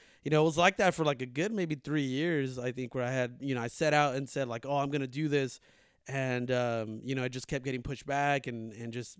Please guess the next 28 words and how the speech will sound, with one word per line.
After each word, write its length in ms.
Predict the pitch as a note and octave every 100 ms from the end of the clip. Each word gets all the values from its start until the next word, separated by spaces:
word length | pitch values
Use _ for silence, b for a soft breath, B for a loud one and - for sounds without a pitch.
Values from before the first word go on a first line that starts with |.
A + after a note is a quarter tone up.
| -
you 120 | B2
know, 260 | A2 G#2+ A#2
things 220 | A#2+ C3 A#2+
just 160 | B2 -
kinda 180 | C3
came 240 | A#2 B2+ B2
up, 280 | B2+ B2+ A#2+
and, 140 | A2 b b b b b
um, 640 | B2 A#2+ A2+ A2 G#2 G#2 - -
but, 360 | - B2+ A2+ G#2+ _ _ _ _
you 220 | - B2+
know, 100 | A2
this, 300 | A2 B2 A2 - D#2 -
the, 160 | B2+ A#2
I, 100 | C3
actually, 640 | C3+ D#3+ F#3+ E3 D3 C3+
it 40 |
was 140 | D#3 D3+
at 100 | C#3+
the 140 | C3+
end 200 | C#3+ F3
of 120 | E3+
last 360 | C#3+ D3+ D#3+ -
year, 160 | C#3+ C3+
I, 280 | C3 B2+
I 20 | C#3
announced 540 | C3+ D3 G3 F#3 -
it, 260 | D#3+ D3